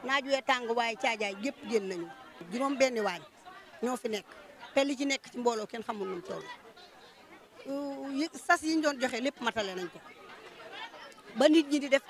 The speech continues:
ay dabaatal. Muy ginaar. Ba nit jàpp nam xar. Tungoom ko ne ko dama liggéeyal Sëñ Touba. Loolu lañ doon séntu ci Caajaay gis nañ ko. Waaw, mbokki taalibe yi comme li ma wax léegi rek.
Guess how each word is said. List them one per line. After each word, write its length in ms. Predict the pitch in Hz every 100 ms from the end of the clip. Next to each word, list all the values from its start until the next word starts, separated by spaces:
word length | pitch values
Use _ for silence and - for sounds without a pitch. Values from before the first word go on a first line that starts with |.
| 269
ay 160 | 269
dabaatal. 460 | 254 254 240 226 180 - - - - - - -
Muy 200 | 233 247
ginaar. 340 | 226 226 208 165 - - - - - 208
Ba 180 | 214
nit 220 | 311 311 240
jàpp 260 | 302 285 277
nam 140 | 247
xar. 220 | - 240 - - - - -
Tungoom 300 | 311 285 247
ko 100 | 233
ne 80 | 233
ko 100 | 233
dama 180 | 240 233
liggéeyal 400 | 233 208 214 196
Sëñ 200 | - 185
Touba. 260 | 196 165 - - - - - - - -
Loolu 200 | 254 262
lañ 120 | 262 233
doon 120 | 226
séntu 280 | - 214 190
ci 80 | 170
Caajaay 380 | - 196 185 175
gis 140 | 208
nañ 140 | 214 180
ko. 100 | - - - - 415 - -
Waaw, 80 | 220
mbokki 240 | 330 -
taalibe 340 | 277 254 220 220
yi 60 |
comme 200 | 247 277
li 60 | 285
ma 120 | 277
wax 100 | 247
léegi 260 | 220 202 196
rek. 160 | 185